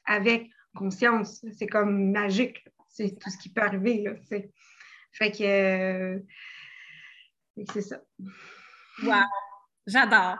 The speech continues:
Speaker 2: j'adore, j'adore, j'adore. Bravo, Anne-Marie. Bravo, bravo, bravo, bravo. Mais c'est ça, tu sais, Anne-Marie, c'était drôle parce que c'est ça, elle a fait trois programmes avec moi. Puis quand que j'ai parti l'éveil de la déesse sacrée, elle dit, « Là, Lynn, faut que je revienne parce que de un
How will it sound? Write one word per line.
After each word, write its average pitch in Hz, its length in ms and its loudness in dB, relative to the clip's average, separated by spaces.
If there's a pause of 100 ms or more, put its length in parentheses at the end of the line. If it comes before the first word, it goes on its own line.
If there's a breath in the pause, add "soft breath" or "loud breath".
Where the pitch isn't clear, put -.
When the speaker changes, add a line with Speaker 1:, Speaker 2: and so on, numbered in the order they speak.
(160)
Speaker 2:
j'adore, 226 340 4
j'adore, 208 360 0
j'adore. 185 420 -2
Bravo, 269 280 4
Anne-Marie. 240 580 4
Bravo, 208 320 0
bravo, 208 300 -2
bravo, 196 320 -2
bravo. 180 360 -8 (380 loud breath)
Mais 220 80 4
c'est 240 160 -2
ça, 330 240 2
tu - 80 -8
sais, 294 200 -4
Anne-Marie, 269 720 2
c'était 240 320 0
drôle 247 240 0
parce 233 140 -6
que 220 100 -4
c'est 185 80 -6
ça, 262 200 -2
elle 208 100 4
a 196 40 2
fait - 120 -8
trois 208 200 -8
programmes 220 400 2
avec 185 240 0
moi. 254 320 0
Puis 220 240 -4 (340 loud breath)
quand 262 140 2
que 262 140 2
j'ai 226 140 -4
parti 208 280 2
l'éveil 233 260 2
de 220 60 2
la 202 160 2
déesse 214 240 2
sacrée, 202 300 2
elle 240 80 0
dit, « 240 100 -4
Là, 262 100 6
Lynn, 269 220 4
faut 277 100 2
que 262 60 4
je 254 80 2
revienne 262 420 2
parce 240 180 0
que 247 100 -2
de 214 120 2 (180)
un 262 200 4